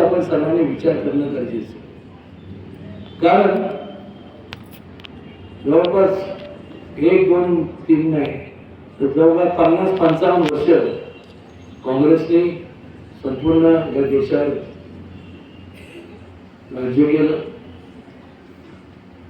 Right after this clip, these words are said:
घोषणा दिल्या, घोषणा चांगल्या होत्या,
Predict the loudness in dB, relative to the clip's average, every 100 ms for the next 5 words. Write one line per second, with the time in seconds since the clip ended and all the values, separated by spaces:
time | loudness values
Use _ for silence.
0 | -18 -6 -4 -2 0 4 4 4 2 -2
1 | -12 -18 -20 -20 -20 -20 -20 -20 -20 -20
2 | -20 -20 -20 -20 -20 -16 -6 -4 0 0
3 | 0 0 2 0 0 -6